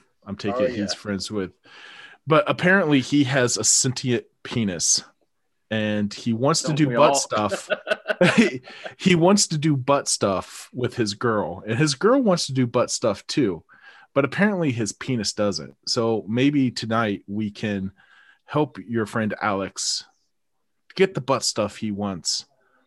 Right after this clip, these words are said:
Speaker 1: and maybe work out a better working relationship with his
Speaker 3: Well, I,
Speaker 1: pe-
Speaker 3: I have to ask a question. Um, I assume somebody in this group knows Alex.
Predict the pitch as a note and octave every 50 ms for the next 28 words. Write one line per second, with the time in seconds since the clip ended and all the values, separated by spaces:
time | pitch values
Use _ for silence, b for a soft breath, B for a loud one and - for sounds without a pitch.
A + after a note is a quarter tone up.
0 | _ _ _ _ _ - A2+ A2 G#2+ A2+ A2+ A2+ A#2 A2+ G2+ A2 A2 G#2 - A2
1 | G#2 G2+ - A2 A#2 - B2 A#2 A2 A2 G#2+ G#2+ G#2 A2 G#2+ A2 G#2+ G2+ F#2+ G2+
2 | G2 F#2+ F#2 - G#2+ F#2+ - F#2+ E2+ - - F3 - - - - D3+ D3 C#3+ -
3 | - _ _ _ _ _ _ _ - C3+ E3 F3+ G3 G3 F3+ - - D3 A#2 C3
4 | B2+ B2+ B2+ - - A#2 G2 - - - A#2+ A#2 A2+ - - - G#2+ G2+ G2+ G2
5 | F#2 F2+ _ _ _ _ _ _ _ _ - - G#2+ G#2+ G#2 G2 F#2+ - _ _
6 | _ _ _ _ _ _ _ _ _ _ G#2+ G2+ _ - A2+ A2+ A2+ - - C3
7 | A#2+ A2+ - - C3 B2+ A#2+ A2 G#2 G2+ G2+ G2 - - A2 G2+ - F#2 G#2 F#2+
8 | F#2 G2+ G2 F#2+ F#2+ F#2 - -